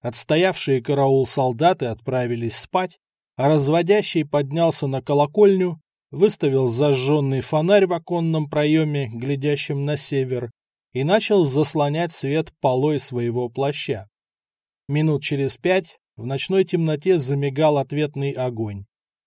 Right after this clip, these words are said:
Прапорщик погасил фонарь и принялся терпеливо ждать. Ждали и часовые, напряженно вглядываясь в ночь.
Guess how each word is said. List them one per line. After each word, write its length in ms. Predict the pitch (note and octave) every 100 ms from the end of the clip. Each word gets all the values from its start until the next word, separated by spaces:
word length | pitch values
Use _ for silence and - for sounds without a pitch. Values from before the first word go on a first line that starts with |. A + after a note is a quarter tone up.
| _ -
Прапорщик 640 | D3 D3 C#3 - C3+ -
погасил 500 | C#3 B2 B2+ - C#3
фонарь 460 | B2+ D3 E3+ F3+ E3
и 100 | A#2+
принялся 540 | C#3 C#3+ C3+ B2 B2
терпеливо 720 | A2+ C3 A#2 B2+ B2 B2 A#2
ждать. 460 | A2 G#2 A2+ - - _ _ _ _ _ _ _
Ждали 460 | A2+ A2+ G3+ A3 G#3
и 40 |
часовые, 800 | E3 D#3 - B2+ A#2 C#3+ D3+ C#3 - _ _ B2+
напряженно 720 | B2+ C3+ C3+ B2+ F3 E3 C#3+
вглядываясь 800 | A2+ C#3 D3 C3 B2+ B2+ A2+ A#2+
в 140 | A2
ночь. 380 | A#2+ A2 -